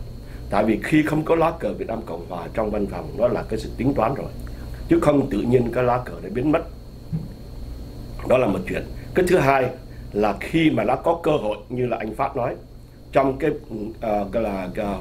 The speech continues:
buổi họp thành phố để mà lấy lại cái bằng vinh danh đó, thì thay vì làm chuyện đó thì không làm,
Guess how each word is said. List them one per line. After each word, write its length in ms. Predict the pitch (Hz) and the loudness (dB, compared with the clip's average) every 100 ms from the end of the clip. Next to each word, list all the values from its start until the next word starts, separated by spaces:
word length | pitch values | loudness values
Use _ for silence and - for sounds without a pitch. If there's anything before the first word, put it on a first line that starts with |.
| 92 | -4
buổi 120 | 98 | -2
họp 140 | 110 - | -2 -4
thành 120 | 95 | -2
phố 300 | 113 139 - | 2 2 0
để 140 | 95 95 | -4 -6
mà 120 | 95 | 0
lấy 200 | 120 170 | 2 4
lại 200 | 127 95 - | 2 -2 -4
cái 100 | 117 | -4
bằng 180 | - | -4
vinh 160 | 107 107 | -4 0
danh 200 | 104 107 | 0 2
đó, 220 | 107 147 - - - - - - | 0 0 -4 -12 -12 -12 -12 -4
thì 260 | 120 113 101 - - - - - - - | 2 4 2 0 -10 -14 -12 -10 -8 2
thay 200 | 143 151 | 6 6
vì 260 | 131 117 - - - - - - - - - | 6 4 2 -6 -14 -14 -12 -12 -12 -12 -2
làm 280 | 101 117 104 | 4 4 4
chuyện 140 | 104 113 | 2 4
đó 320 | 120 170 - - | 4 2 -4 -6
thì 120 | 98 | -4
không 200 | 95 127 | 0 2
làm, 200 | 104 90 | 2 0